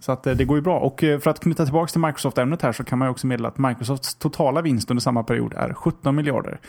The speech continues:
Så bara iPhonen för Apple säljer alltså bättre på ett kvartal än vad Microsoft... Eller vinsten från iPhone-försäljning på ett kvartal är mer än Microsofts alla businesses, eh, som de sysslar med under samma tid.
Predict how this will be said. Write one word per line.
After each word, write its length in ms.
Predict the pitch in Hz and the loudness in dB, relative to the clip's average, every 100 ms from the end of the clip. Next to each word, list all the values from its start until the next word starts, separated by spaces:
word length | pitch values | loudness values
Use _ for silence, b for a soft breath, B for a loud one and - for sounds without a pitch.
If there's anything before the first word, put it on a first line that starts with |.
| B B - | B B -6
Så 120 | 135 | 0
bara 300 | 143 156 147 | 2 2 0
iPhonen 440 | 127 135 123 139 | 0 0 2 0
för 140 | - - | 0 -2
Apple 340 | 139 - 120 | -2 -4 -4
säljer 340 | - 131 117 | 0 0 2
alltså 220 | 131 127 117 | 0 0 -2
bättre 400 | 123 117 - 117 | -2 -2 -6 -4
på 120 | - | -6
ett 80 | - | -2
kvartal 360 | 131 127 113 | -2 0 0
än 100 | 120 | 0
vad 80 | 123 127 | 2 0
Microsoft... 600 | 117 123 131 120 - - B B B B B | -2 -4 -4 -6 -10 -20 B B B B B
Eller 220 | 139 139 B B | 2 2 B B
vinsten 540 | 143 185 143 107 170 | 2 4 2 2 -2
från 260 | 147 156 151 | 0 0 0
iPhone-försäljning 720 | 131 127 117 - 127 127 143 | 0 -2 -2 0 0 2 0
på 160 | 113 131 | -2 -4
ett 100 | - | -2
kvartal 320 | 139 135 117 | -2 0 0
är 140 | 113 113 | 0 0
mer 300 | 123 113 - | 0 0 -2
än 140 | 120 | 0
Microsofts 540 | 117 104 120 117 - - | 0 -2 -6 -6 -6 -6
alla 440 | 156 139 107 123 - B B B | -2 0 0 0 -2 B B B
businesses, 800 | - 131 113 - 110 117 - - | -2 0 0 -4 -4 -4 -6 -8
eh, 440 | - 123 120 62 131 127 - - - - - | -4 -4 -4 -6 -8 -12 -18 -20 -20 -20 -10
som 180 | - | -2
de 100 | 113 | -2
sysslar 280 | 107 123 120 | -2 -4 -4
med 120 | 117 | -4
under 180 | 127 117 | -2 0
samma 200 | 123 113 | 0 -2
tid. 180 | 113 | -4